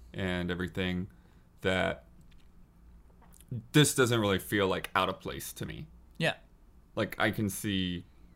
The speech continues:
Speaker 1: Travis Touchdown getting into all of this, getting to these different worlds, and having a crazy time with the ultra <laughs> violence of Hotline Miami for sure.
Speaker 2: Yeah.
Speaker 1: So it'll just be really interesting to see,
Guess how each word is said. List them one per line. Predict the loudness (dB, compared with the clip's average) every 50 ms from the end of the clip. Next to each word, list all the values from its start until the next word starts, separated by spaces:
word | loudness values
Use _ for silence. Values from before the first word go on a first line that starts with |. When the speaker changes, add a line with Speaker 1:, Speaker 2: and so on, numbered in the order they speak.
| -20 -20 -20 -12
Speaker 1:
Travis | -2 0 0 0 0 -2 -6
Touchdown | -4 -4 -4 -4 -4 -6 -4 -4 -4 -4 -4 -6 -8 -4
getting | -4 -2 -2 -2
into | -4 -6 -6 -4
all | -4 -4 -4
of | -4 -4
this, | -4 -6 -6 -6
getting | -4 -2 0 0 0
to | 0 -2
these | -4 -6 -4
different | -4 -6 -6 -6 -6 -4
worlds, | -2 -2 0 0 -2 -2 -2 -4 -8 -8 -10 -20 -20 -20 -20 -18 -8
and | -2 -2 0 0 2
having | 2 2 4 4 2 0
a | -2
crazy | 0 2 2 2 2 0 -2 -2
time | 0 0 2 2 2 2 0 -2 -2 -2
with | -2 -2 -2 -4 -8 -14 -18 -20 -20 -12 -12
the | -6 -4 -2
ultra | -2 0 2 2 2
<laughs> | 2 4 4
violence | 4 4 4 4 2 2 0 -2
of | 2 4
Hotline | 4 4 4 4 2 2 2
Miami | 4 4 4 4 2 2 0
for | -2 -2 -4 -2
sure. | 2 2 2 2 0 -2 -8 -6 0
Speaker 2:
Yeah. | 2 4 4 4 2 0 -8 -16 -12
Speaker 1:
So | 2 6 8 10
it'll | 10 8
just | 8 8 8
be | 10 10 10
really | 10 8 10 10 10 8
interesting | 8 4 2 2 2 2 4 4
to | 4 4
see, | 2 2 0 2 4 6 6 6 6 6 4 4 2 0 -2